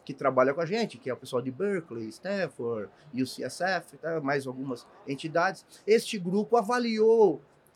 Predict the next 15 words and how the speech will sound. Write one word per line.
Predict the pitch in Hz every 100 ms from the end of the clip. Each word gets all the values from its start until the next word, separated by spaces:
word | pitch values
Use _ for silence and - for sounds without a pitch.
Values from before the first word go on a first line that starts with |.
| _ _
a | - 151
descoberta | - - 147 143 135 139
científica | 135 139 127 131 - 117
de | 120
vocês, | 110 104 190 202 165
os | 139 123
artigos, | 113 - 208 220 208 - - - - _
e | 196
eles | 220 220
consideram | - 220 214 175 202 214
que | 214 220 214
esta | 247 247 233
tecnologia | 214 208 208 208 208 170 214 226
vai | 208 220
impactar | 226 208 208 190 202 185 196